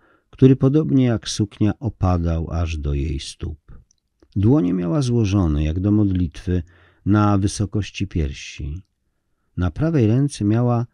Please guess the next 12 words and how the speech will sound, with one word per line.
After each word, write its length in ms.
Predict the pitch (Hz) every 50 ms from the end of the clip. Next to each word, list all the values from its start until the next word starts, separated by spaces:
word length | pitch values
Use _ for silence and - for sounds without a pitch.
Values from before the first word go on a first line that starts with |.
| _ _ _ _ _ _ -
zawieszony 600 | 90 85 110 104 120 113 - - 127 127 123 123
różaniec 840 | 120 123 110 98 110 113 107 101 92 85 80 78 73 - - - - _ _ _ -
z 200 | - 98 95 104
lśniących 800 | 104 107 98 - - - 113 113 117 120 107 - - 107 - -
pereł 440 | - - 113 110 107 95 87 85 82
ze 140 | 78 87 85
srebrnym 720 | - - 107 101 107 104 98 98 92 92 95 92 95 90
krzyżem. 680 | - - - 78 71 71 71 69 71 73 71 80 98 - _ _ _ _ _ _ _ _ _ _ _ -
Jej 240 | 98 98 95 95 92
niewypowiedzianie 960 | 95 104 117 123 131 135 - - 135 127 120 107 110 123 127 139 143 120 95
piękną 500 | - - 123 131 135 - - 101 90 85
twarz 640 | - - - - 110 113 107 92 82 - - -